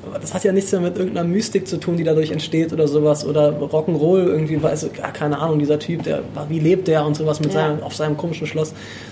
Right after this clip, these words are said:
Speaker 1: sondern das ist ja einfach nur plumpes, ich hab mehr Geld als du, deswegen so.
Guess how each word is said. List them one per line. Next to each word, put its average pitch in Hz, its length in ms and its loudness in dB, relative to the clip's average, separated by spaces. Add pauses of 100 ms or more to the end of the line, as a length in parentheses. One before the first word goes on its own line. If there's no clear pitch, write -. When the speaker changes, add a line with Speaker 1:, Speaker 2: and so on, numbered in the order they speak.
Speaker 1:
sondern 170 200 2
das 202 100 0
ist 196 60 0
ja 185 80 2
einfach 202 160 2
nur 202 180 4
plumpes, 214 420 0
ich - 220 -4
hab 180 140 0
mehr 175 140 0
Geld 175 200 2
als 151 140 -4
du, 196 100 -4
deswegen 160 400 -4 (300)
so. 127 200 -2